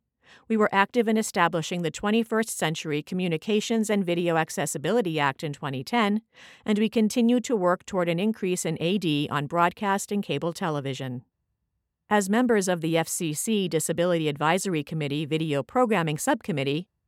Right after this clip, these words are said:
we have stressed the need to determine the substance of visual information included with emergency announcements and how it might be described most effectively, emphasized the need for digitized information regarding broadcasts with A D,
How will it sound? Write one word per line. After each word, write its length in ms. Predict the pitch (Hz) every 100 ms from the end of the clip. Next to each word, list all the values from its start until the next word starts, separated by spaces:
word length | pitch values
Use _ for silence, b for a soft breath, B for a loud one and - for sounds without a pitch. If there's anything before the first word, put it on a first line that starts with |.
| _
we 100 | 220
have 160 | 226 214
stressed 480 | - 240 247 - -
the 100 | 247
need 280 | 196 175 180
to 100 | 185
determine 500 | 175 - 233 233 226
the 80 |
substance 540 | 233 208 202 - 226 226
of 100 | 190
visual 360 | 175 190 202
information 640 | 190 190 208 165 139 170 156
included 500 | 151 - 294 180 160
with 160 | 170
emergency 580 | 160 160 196 233 226 240
announcements 680 | 226 180 165 - 175 185 - B B B
and 100 | 233
how 140 | 220 233
it 80 | -
might 180 | 214
be 120 | 214 220
described 580 | 220 - 190 180 175
most 240 | 170 170 -
effectively, 720 | - 247 - 165 143 127 135 _ B B B
emphasized 580 | 214 240 233 208 202 -
the 80 | 190
need 320 | 190 190 196
for 140 | 185
digitized 580 | 170 180 175 175 170 160
information 640 | 175 160 156 160 208 190
regarding 460 | 170 156 151 151 147
broadcasts 600 | 147 165 165 196 156 -
with 140 | - 151
A 140 | 139
D, 400 | 139 240 226 220